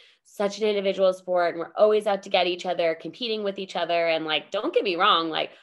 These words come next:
we all wanna beat each other, but you also want the other person to do their best too. So it's,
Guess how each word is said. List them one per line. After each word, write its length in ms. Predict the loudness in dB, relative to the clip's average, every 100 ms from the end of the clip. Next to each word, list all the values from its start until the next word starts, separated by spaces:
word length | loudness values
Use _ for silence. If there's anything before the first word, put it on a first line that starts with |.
| _
we 140 | 0 2
all 140 | 2
wanna 280 | 2 -2 -4 _ -4
beat 140 | -2
each 220 | -2 -2
other, 440 | -4 -2 0 -2 -6 -20 _ _
but 440 | 4 6 4 0 -14
you 200 | -4 0
also 320 | 2 2 0
want 200 | 0 0
the 80 | 2
other 160 | 2 2
person 360 | 0 -2 -6
to 80 | -8
do 180 | -6 0
their 160 | 0 2
best 320 | 0 -2 -6
too. 440 | -2 0 0 -4 _ _ _ _ _
So 440 | 0 4 8 6 4
it's, 320 | -4 -8